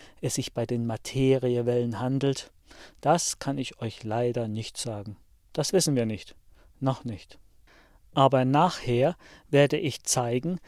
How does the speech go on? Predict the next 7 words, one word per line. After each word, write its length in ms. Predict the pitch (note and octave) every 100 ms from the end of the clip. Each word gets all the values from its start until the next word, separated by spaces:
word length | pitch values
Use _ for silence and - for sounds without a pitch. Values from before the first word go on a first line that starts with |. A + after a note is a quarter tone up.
| - -
wie 120 | - D#3+
man 180 | D3+
aus 280 | D#3+ C#3 -
Lichtwellen 880 | C#3 F#3 F#3+ - - B2+ B2+ D3 F3+ - - -
in 160 | C#3
gewissem 440 | C3+ C#3+ G#3+ - G3+
Sinne 380 | - D#3 F3+